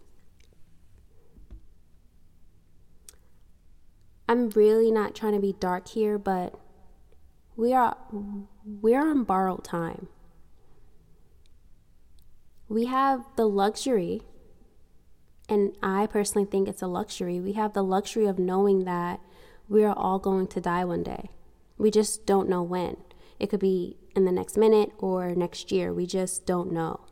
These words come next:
So knowing this, why do, why do we still take life for granted?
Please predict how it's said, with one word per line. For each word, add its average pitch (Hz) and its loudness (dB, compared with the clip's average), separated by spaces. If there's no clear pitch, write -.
So 226 6
knowing 220 8
this, 180 -4
why 202 -4
do, 277 -2
why 240 -12
do 311 -4
we 330 0
still 302 -4
take 294 -10
life 262 -10
for 247 -8
granted? 240 -4